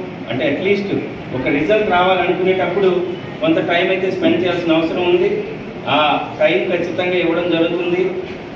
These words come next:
పాలకపూర్ నియోజకవర్గంలో మున్సిపాలిటీకి అత్యధిక ప్రాధాన్యత ఇస్తాం. మున్సిపాలిటీ అర్బన్ ఏరియాకి ఇస్తే చాలు. ఇక్కడ ఏ విషయం జరిగినా మిగతా చోట మన నియోజకవర్గం కాదు, మన జిల్లా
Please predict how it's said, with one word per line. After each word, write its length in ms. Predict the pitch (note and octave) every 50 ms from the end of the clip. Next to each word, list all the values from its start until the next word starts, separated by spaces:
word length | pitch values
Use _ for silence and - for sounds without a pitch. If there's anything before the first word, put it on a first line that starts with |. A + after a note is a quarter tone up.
| - - - - - - - - - - -
పాలకపూర్ 460 | - D#3 E3+ F#3+ - G3 G#3 G#3 G#3 G3+
నియోజకవర్గంలో 640 | G3+ G3 G3 G3 F#3+ F#3+ F#3 F3+ F3 F3+ F#3 F#3+ F#3+ F#3+ F3
మున్సిపాలిటీకి 540 | E3 E3 F3 - - G3 F#3+ F#3+ G3 F#3+ E3+
అత్యధిక 340 | D#3 - - - F3+ F3 F3 - D3+
ప్రాధాన్యత 420 | D3+ D3+ - F#3 F#3+ G3 F#3+ F#3 F3 E3+
ఇస్తాం. 220 | F3 - G3 F#3+ G#3 - - - - - - B2
మున్సిపాలిటీ 540 | C#3 D#3 D#3+ C#3+ - F3+ F3+ F3+ - F3 E3+ D#3
అర్బన్ 280 | D#3 - - F3+ F3+ F3+
ఏరియాకి 320 | F3+ F3+ F3+ F3+ - - -
ఇస్తే 180 | D3+ - C#3 C3+ - C#3+
చాలు. 240 | D3+ D3+ D3+ D#3 - - - - - - - - - C4+
ఇక్కడ 160 | C4+ - E4 E4 E4+
ఏ 20 | G#4 G#4+
విషయం 220 | - G#3 G#3+ G#3 G3+ G3
జరిగినా 300 | F#3+ F#3+ F#3+ F#3+ F#3+ G#3 G#3+ G#3 E3+
మిగతా 280 | E3 D#3+ - E3+ G3+ F#3+ G3 -
చోట 180 | F#3 F#3 F3+ - - E3 F3
మన 100 | E3 D#3+ D#3 D3+ - B2+ B2+
నియోజకవర్గం 560 | C#3 F3+ G3 F#3+ F#3 G3 G3 F#3 F#3 F3+ F3+ E3
కాదు, 140 | D#3+ - G#3 F#3
మన 160 | E3+ D3 C#3 C3
జిల్లా 160 | D#3 E3 F3+